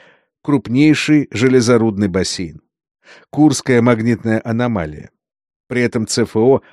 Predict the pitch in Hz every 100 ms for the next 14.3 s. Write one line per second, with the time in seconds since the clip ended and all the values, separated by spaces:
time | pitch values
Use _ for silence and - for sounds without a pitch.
0 | _ 104 143 151 156 143 - 147 139 127
1 | 131 110 156 147 120 117 123 131 123 120
2 | 113 123 113 - 120 113 - 127 110 95
3 | 110 104 107 101 92 90 87 - 85 78
4 | - _ _ _ _ _ _ _ - _
5 | - - 139 139 107 - 123 110 - 123
6 | 95 101 107 123 95 82 _ _ _ -
7 | 127 143 135 120 - 139 127 104 - 120
8 | - 127 117 113 107 107 131 113 - _
9 | _ 135 123 131 - 135 - 135 - 131
10 | 143 147 131 120 127 - - 117 107 120
11 | 113 123 - 127 131 127 98 82 - _
12 | _ - - 110 - - 110 113 101 113
13 | 131 - 107 101 - 104 113 - 92 -
14 | 113 92